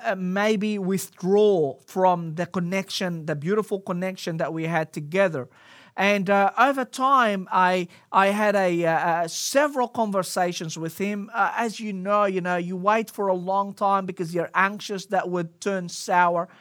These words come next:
Uh, but we had a conversation, and I, I asked several questions. It was hard. It was awkward. Um, it, the response wasn't, uh, the beautiful response that I would have expected when he was a spiritual,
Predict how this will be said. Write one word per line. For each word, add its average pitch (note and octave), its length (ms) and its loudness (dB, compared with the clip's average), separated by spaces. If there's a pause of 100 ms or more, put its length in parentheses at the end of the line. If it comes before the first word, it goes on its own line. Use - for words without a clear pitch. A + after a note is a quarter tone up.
(240)
Uh, F3 140 2
but G3 180 -2
we A3 140 2
had C#4 180 0
a D4 60 -4
conversation, A#3 960 -2
and F3 140 -4
I, E3 240 0 (240)
I E3 140 0
asked F#3 400 2
several G3+ 360 0
questions. G3+ 800 -6
It F#3 140 -14
was F3 240 -6
hard. F#3 560 4
It C#3 120 -6
was C#3 360 -8
awkward. F#3 640 -2 (340)
Um, D3 440 2
it, F#3 120 -6 (220)
the F3+ 140 0
response A3+ 600 -2
wasn't, A3 460 -2 (220)
uh, F3+ 220 0
the F3 180 2
beautiful A3+ 480 0
response A#3 540 -2
that A#3 80 -2
I - 20 2
would G#3+ 80 2
have G3 100 -2
expected A3+ 600 -4
when G#3 120 -2
he G#3 60 -2
was G#3 220 -2
a G3 60 -6
spiritual, A3 720 -2